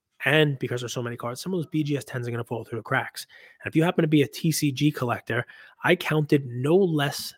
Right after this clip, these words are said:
than one hundred and fifty B G S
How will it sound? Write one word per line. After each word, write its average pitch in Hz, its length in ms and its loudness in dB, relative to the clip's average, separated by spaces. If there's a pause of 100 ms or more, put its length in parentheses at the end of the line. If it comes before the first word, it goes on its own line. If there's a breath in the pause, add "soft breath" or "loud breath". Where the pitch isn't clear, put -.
(180)
than 120 280 -2 (360)
one 220 260 4
hundred 202 720 4 (120)
and 131 200 -6
fifty - 680 -4 (800)
B 175 160 6
G 165 380 4
S - 340 -6